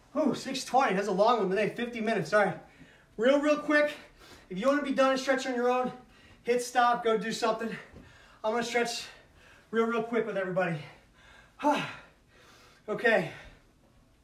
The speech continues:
<sighs> Plant those feet. <sighs> Let's just throw those arms out. Throw 'em out. Keep that head up.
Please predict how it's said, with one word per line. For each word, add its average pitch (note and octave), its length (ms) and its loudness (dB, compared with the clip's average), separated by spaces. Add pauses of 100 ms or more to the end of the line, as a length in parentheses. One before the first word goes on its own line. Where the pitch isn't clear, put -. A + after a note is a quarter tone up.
(680)
<sighs> - 60 -12 (880)
Plant A3 220 -2
those A3+ 240 -2
feet. C#4+ 260 -2 (680)
<sighs> - 400 -20
Let's - 1000 -8
just B3+ 160 -8
throw A3+ 160 -2
those G#3 180 -2
arms F#3 220 -2
out. F3 220 0 (920)
Throw A#3 180 -2
'em G3+ 80 -2
out. F3+ 200 0 (1040)
Keep G3+ 120 -16
that G#3 160 2
head F#3 160 -2
up. D#3+ 200 -4